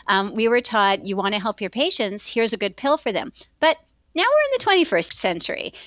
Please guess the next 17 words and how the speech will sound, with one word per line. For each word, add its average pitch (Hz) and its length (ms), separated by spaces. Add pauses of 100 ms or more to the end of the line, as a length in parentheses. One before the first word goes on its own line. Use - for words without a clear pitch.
(120)
and 262 340
there 269 200
may 262 320
be 311 120
too 294 180
many 269 180
pills 262 260
out 208 220
there, - 280
and 208 120
they 220 80
may 240 180
be 254 140
interacting 226 580
with 185 140
each - 160
other, - 240